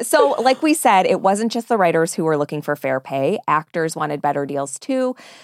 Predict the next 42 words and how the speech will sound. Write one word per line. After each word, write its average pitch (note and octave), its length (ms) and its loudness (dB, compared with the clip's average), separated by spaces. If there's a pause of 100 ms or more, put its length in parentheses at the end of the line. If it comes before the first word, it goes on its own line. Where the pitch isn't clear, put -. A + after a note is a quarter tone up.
So - 180 0
they F3+ 300 2
took C4 180 -6
to G#3+ 100 -6
the F#3 80 -4
picket E3+ 240 -2
lines C#3+ 360 -2
in C3+ 160 -10
July. C3 640 -2 (120)
And D3+ 380 -2 (100)
sag B3 400 -2
actually G#4+ 380 -2
did G3+ 280 2
everything D#3 420 -2
they C3+ 120 -4
could C3+ 320 -4
to C#3 140 -8
avoid A#2 320 -6
a D#3+ 80 -4
strike. G3 480 -2
Like, C3+ 260 -4 (360)
they C#3 140 -4
negotiated F3 760 -4
with F3 100 -4
the E3+ 140 -6
A C#3+ 160 -4
M C#3+ 100 -6
P C#3 160 -12
T C3+ 180 -8
P C3 360 -6
for C3+ 200 -2
a C3+ 60 4
whole G#3+ 260 2
month C#3 460 0
before A2+ 280 -2
they A2+ 140 -4
decided - 400 -4
to - 80 -8
strike. B2 440 -2
And C#3 100 -6
they C3+ 100 -4
were B2+ 240 -2